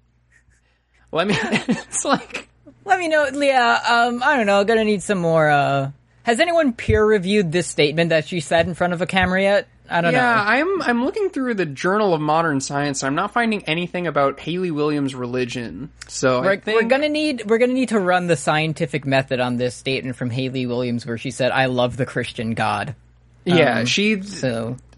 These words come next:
Speaker 1: It's just, we all like Christian rock, and you gotta just admit it. It's twenty twenty. We all think
Speaker 2: Mm-hmm.
Speaker 1: it sounds good.
Speaker 2: Can I tell you some-, I,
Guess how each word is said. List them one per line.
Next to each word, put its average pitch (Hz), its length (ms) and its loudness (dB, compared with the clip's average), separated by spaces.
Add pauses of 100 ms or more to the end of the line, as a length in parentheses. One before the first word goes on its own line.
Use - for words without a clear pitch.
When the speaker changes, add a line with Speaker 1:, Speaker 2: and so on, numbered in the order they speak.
(1600)
Speaker 1:
It's 208 200 2
just, - 360 0
we 190 140 0
all 175 420 2
like 147 320 2
Christian 135 420 -2
rock, 131 380 2
and 143 120 2
you 139 100 2
gotta 139 300 2
just 139 280 -6
admit 135 300 0
it. 123 120 -2
It's 123 160 -8
twenty 139 280 -2
twenty. 135 340 -2
We 135 140 0
all 131 180 0
think 143 160 -2
Speaker 2:
Mm-hmm. 143 60 -4
Speaker 1:
it 143 60 -8
sounds 131 300 -4
good. 117 300 -8 (720)
Speaker 2:
Can 240 180 -6
I 320 120 2
tell 285 260 2
you 285 180 -2
some-, - 220 0 (100)
I, 269 320 2